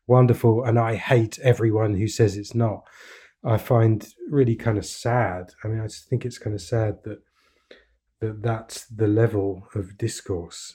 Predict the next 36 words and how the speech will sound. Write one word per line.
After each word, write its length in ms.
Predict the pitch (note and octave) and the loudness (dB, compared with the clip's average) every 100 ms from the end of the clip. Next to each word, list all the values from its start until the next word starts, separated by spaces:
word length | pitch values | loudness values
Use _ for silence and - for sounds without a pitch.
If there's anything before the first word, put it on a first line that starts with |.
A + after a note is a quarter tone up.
| - | -6
And 400 | G#2 G2 G2 - _ _ _ _ - | -4 -4 -6 -12 _ _ _ _ -6
I 60 | - | -4
sometimes 540 | F3 B2+ A#2+ A2+ G2 | 0 -2 2 0 0
used, 200 | A#2+ - | -8 -12
it 60 | A#2+ | -6
does 200 | E3 D#3+ | -6 -4
make 140 | C#3+ | -4
you 100 | B2 | -2
wonder 260 | C3 B2 G#2+ | 0 0 0
about 240 | G2+ G2+ | -2 -8
people. 340 | - G2 G2 - _ _ _ | -8 -10 -10 -18 _ _ _
You 160 | E3+ D#3 | 2 6
know, 120 | C3+ | 8
yeah, 280 | C#3 D#3+ D3+ | 8 8 8
have 280 | C#3+ C#3 - | 6 2 4
big 240 | B2+ - | 2 2
tweets 560 | - C#3 C3 - - - | 2 2 2 -8 -8 2
and 240 | B2 B2 | 4 2
entirely, 1000 | C#3 B2 A#2+ - C3+ C3 A#2+ A#2+ A2+ F2+ _ _ _ _ _ _ - | 2 0 0 0 4 6 6 4 2 -6 _ _ _ _ _ _ -6
entirely 400 | A2 B2+ B2+ A#2+ | -2 2 6 6
embrace 420 | A#2 B2+ A#2+ - | 6 6 6 2
this 180 | A#2 - | -8 0
thing 180 | A#2+ | 2
as 180 | A#2 G#2+ - | 2 -2 0
only 400 | B2+ B2 A#2+ A#2 | 4 4 4 2
good. 440 | A2+ C#3+ A#2+ F#2 - _ _ _ - | 2 0 0 -6 -18 _ _ _ 2
Um, 280 | B2+ B2+ C3 | 4 4 4
I 40 | |
mean, 180 | D3 D#3+ | 4 6
it's, 200 | F3 - | 6 2
it's 220 | F#3 F3+ | -6 0
a 40 | F#3 | 2
really 380 | F#3+ A3+ D#3 C#3 | 4 4 4 2
complex 720 | - E3+ G3+ F#3+ A2+ - - | 0 2 2 2 -2 -2 -6
thing. 360 | F#3 G3 G#2+ | -2 0 0
Uh, 200 | A#2+ D3 | -2 -4